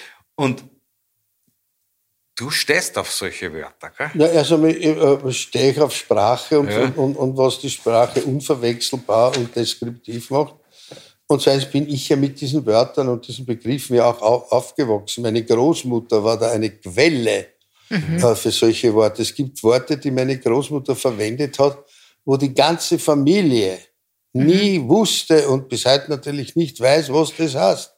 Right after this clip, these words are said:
Speaker 2: Sie hat zum Beispiel gesagt, äh,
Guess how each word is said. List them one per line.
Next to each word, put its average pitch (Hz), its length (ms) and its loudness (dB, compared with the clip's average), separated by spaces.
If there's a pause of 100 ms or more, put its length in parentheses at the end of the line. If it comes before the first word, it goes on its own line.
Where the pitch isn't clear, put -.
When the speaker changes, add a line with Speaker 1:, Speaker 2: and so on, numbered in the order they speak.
(600)
Speaker 2:
Sie - 140 -2
hat 135 80 0
zum 165 160 2
Beispiel 147 400 2
gesagt, 147 420 0 (760)
äh, 131 280 6